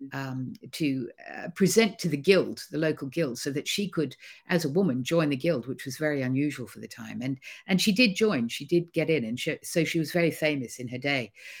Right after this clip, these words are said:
But, um, she died at the age of fifty. She had a lot of children. And after almost immediately, even though she was very famous in her lifetime, after she died, um, she, she, she sort of disappeared from the history books, and most of her work was attributed to her,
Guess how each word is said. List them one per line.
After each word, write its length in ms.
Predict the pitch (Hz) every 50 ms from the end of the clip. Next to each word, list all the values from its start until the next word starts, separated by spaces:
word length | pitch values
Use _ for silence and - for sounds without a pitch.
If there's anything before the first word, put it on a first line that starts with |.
| - _ -
But, 180 | - 175 - -
um, 280 | 175 170 160 160 156
she 180 | - - - 196
died 480 | 170 202 196 190 196 202 214 196 196 - _ -
at 80 | - 160
the 100 | - 160
age 160 | 156 151 -
of 60 | 139
fifty. 420 | - - 220 214 208 - - 226 220
She 180 | 196 - 190
had 140 | 165 165 156
a 60 | 147
lot 140 | 147 156 156
of 100 | 151 135
children. 580 | - - 185 190 190 185 180 170 170 175 170 165 _ - - - - - - _ - -
And 140 | 156 147 - -
after 340 | 185 180 185 185 - - 175
almost 480 | - 180 185 180 175 170 165 - - -
immediately, 540 | 190 185 185 190 214 214 185 180 - - 147
even 180 | 175 190 185 208
though 80 | 185
she 160 | 165 170 - 160
was 100 | 139 -
very 160 | 165 170 147
famous 460 | - - 160 160 151 139 127 - -
in 80 | 127 120
her 80 | 127
lifetime, 520 | 127 127 131 135 131 - - 117 107 104 107 _ - - - - - -
after 320 | 170 180 196 180 - - 175
she 180 | - - 151
died, 440 | 127 135 127 123 117 123 135 - - _ _ _ _ _ _ _ _ -
um, 520 | 160 156 151 151 147 143 147 139 - - - - -
she, 300 | 127 - - - 180 - - 139
she, 200 | 127 - - - - - - -
she 280 | - - - - 180 151
sort 200 | 135 - 185 165
of 120 | 143 127
disappeared 520 | - 202 190 - 202 180 - 175 165 160 -
from 120 | - 143
the 80 | 143 135
history 300 | 139 156 - - - 143
books, 380 | 123 127 131 - - - -
and 160 | 147 135 135 135 - - - - - -
most 320 | 170 180 196 175 - -
of 100 | - -
her 100 | - 156
work 360 | 135 147 151 151 147 147 - 147
was 120 | 135 -
attributed 680 | 139 131 - - 185 180 180 170 - - 123 107 - -
to 180 | - 147 135
her, 300 | 123 135 135 131 127 131